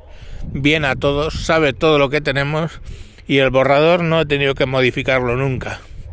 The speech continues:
Así que, pues, ¿qué queréis que os diga?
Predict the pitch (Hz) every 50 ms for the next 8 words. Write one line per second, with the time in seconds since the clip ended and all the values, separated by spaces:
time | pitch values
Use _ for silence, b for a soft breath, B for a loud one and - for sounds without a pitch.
0 | B B B B B B B B B B B - 135 113 - - 143 117 120 127
1 | 120 120 113 113 113 104 98 107 - B B B B B B - 120 110 - -
2 | 147 120 113 113 110 101 - - 113 101 110 120 113 104 -